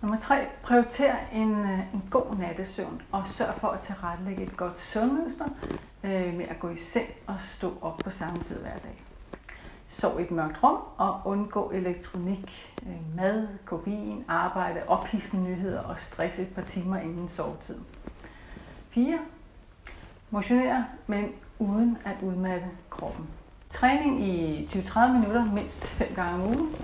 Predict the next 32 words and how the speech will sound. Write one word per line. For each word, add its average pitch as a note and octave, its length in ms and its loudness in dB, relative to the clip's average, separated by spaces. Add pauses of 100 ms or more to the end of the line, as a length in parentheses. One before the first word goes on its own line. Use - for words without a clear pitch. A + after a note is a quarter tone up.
øh, E3 400 -2
ved F3 60 -2
at E3 240 -6
dyrke F3+ 280 -2
en F3 100 -4
kombination F3 560 -6 (160)
af - 240 -10
konditionstræning, A3+ 1080 2
styrketræning F3+ 840 -4
og D#3+ 120 -8
vægttræning, A3 680 2
øh, D#3+ 160 -2 (400)
og F#3 80 -2
motion F#3 380 -2
med F#3+ 100 -2
lav F3 200 0
belastning. G#3+ 680 0 (1040)
Syv - 240 -2
tusind G#3 400 -2
til D#3 500 -4
ti B3+ 200 -2
tusind A3+ 240 -2
skridt G#3 260 -2
tre E3 200 -2
til - 120 -8
fire G3+ 200 -2
gange G3 400 0
er D#3+ 140 -4
hjælpsomt D#3+ 420 -6
for - 60 -8
de E3 100 -8
fleste. - 400 -4